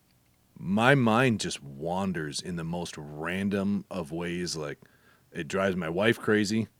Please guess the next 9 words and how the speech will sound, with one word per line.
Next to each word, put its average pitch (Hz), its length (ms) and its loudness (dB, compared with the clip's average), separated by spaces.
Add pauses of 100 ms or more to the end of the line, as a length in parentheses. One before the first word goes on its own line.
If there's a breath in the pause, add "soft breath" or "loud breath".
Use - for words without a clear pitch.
(100)
'cause 80 240 -6
we'll 82 160 -4
be 87 120 -4
talking 98 420 -2
about 92 240 -2
something 98 460 -4
serious, 95 560 -2
and, 80 220 -8
uh, 73 280 -12